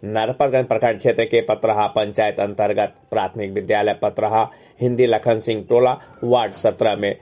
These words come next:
चारदीवारी नहीं होने से छात्र छात्राओं को पढ़ाई करने में काफी कठिनाइयों का सामना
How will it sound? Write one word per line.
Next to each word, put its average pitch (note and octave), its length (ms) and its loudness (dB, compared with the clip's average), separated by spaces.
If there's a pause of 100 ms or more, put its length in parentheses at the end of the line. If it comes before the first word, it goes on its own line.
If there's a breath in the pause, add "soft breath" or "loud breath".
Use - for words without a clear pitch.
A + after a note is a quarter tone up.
(100)
चारदीवारी G#2+ 640 2
नहीं G#2 260 -4
होने G#2 320 0
से A2+ 300 2 (180 loud breath)
छात्र G#2 280 -2
छात्राओं G2+ 500 0
को G2+ 180 0
पढ़ाई G2+ 400 -2
करने G2+ 380 -4
में G2+ 180 -4 (240 loud breath)
काफी G#2 340 0
कठिनाइयों G#2 640 -4
का F#2 240 -2 (160)
सामना G2 540 -2